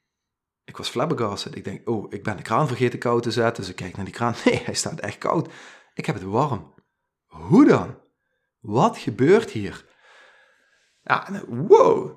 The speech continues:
dit is powerful. En dat was dus een van de meest krachtige, hele simpele dingen, want dat verbaasde me er ook aan. "Oh, dit is echt heel makkelijk, weet je. Het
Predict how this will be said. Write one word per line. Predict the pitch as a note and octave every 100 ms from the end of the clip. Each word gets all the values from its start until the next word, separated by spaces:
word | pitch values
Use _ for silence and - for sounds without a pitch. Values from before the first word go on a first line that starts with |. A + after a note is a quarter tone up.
| _
dit | - G2 C3 C#4+ -
is | B2+ -
powerful. | A#2 G#2+ A2 - A#2 G3+
En | B2
dat | B2+ B2+
was | A#2+
dus | A2+
een | B2 B2
van | A2+
de | A2
meest | A2
krachtige, | - D#3 G#3+ - G#2 A#2+ -
hele | - A#2+ B2+
simpele | B2+ - D3 A#3+ B2+ G#2
dingen, | G#2+ G#2 C#3
want | A2
dat | D3
verbaasde | - G2+ A2+ C3 B2+ G#2+
me |
er | G#2
ook | B2 F3
aan. | G2+ C3
"Oh, | F#2
dit | F#2+
is | F3+
echt | A2+ -
heel | A#2
makkelijk, | D#3 E3+ F#2 E2+
weet | -
je. |
Het | C#3+